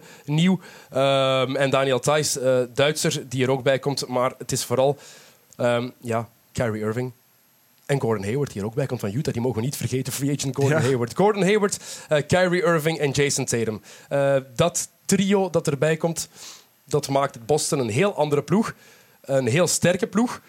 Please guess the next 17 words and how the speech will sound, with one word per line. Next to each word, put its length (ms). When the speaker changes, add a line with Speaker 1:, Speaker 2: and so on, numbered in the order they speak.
Speaker 1:
Een 120
ploeg 220
die 260
de 120
Cavaliers 500
moet 280
kunnen 260
uitdagen. 600
Maar 140
kunnen 220
ze 80
de 100
Cavs 380
ook 180
kloppen, 260
denk 160
je? 120